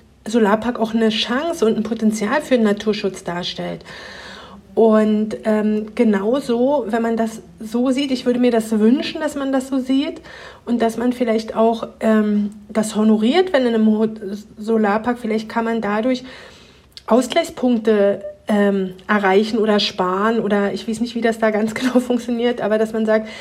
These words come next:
wenn ich den Naturpark naturschutzfachlich hochwertig ausstatte,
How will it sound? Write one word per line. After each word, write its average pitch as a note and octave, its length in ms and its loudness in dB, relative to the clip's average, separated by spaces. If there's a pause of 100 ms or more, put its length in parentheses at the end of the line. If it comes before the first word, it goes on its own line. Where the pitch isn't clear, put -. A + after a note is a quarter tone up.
(300)
wenn A3 160 4
ich B3 180 0
den A3+ 380 -2
Naturpark A3+ 640 -2
naturschutzfachlich A3+ 920 -4
hochwertig A3+ 520 0
ausstatte, B3+ 760 0